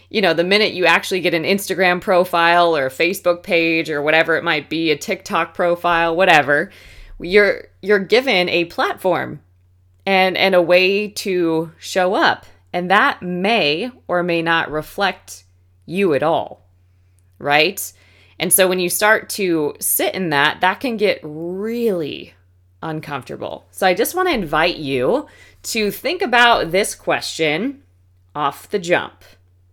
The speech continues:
Are you ready? Are you living a life that looks good but doesn't feel very good?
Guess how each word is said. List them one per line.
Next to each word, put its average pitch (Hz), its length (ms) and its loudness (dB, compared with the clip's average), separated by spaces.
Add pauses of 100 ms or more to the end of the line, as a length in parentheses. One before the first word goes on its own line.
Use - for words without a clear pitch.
(120)
Are 120 100 -12
you 127 160 -10
ready? 113 420 -10 (1400)
Are 175 120 6
you 175 280 -4
living 226 440 -4
a 262 40 -2
life 156 560 -4 (500)
that 139 180 -4
looks 190 300 0
good 180 580 2 (500)
but - 180 -8
doesn't 156 360 -6
feel 131 260 -6
very 107 300 -10
good? - 400 -14